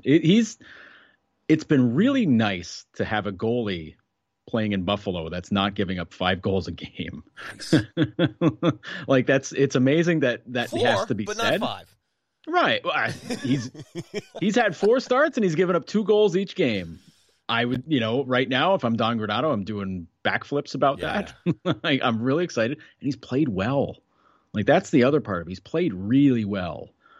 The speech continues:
Speaker 1: And this is, I mean, this is the guy that ever, you know, everybody's been like,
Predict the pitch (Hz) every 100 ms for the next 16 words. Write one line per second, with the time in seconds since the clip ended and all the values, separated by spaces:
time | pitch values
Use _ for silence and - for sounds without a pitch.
0 | _ _ - 107 104 101 101 98 98 95
1 | - - 135 160 - 240 156 139 147 233
2 | - 220 190 151 117 131 151 139 123 101
3 | 139 127 120 92 101 95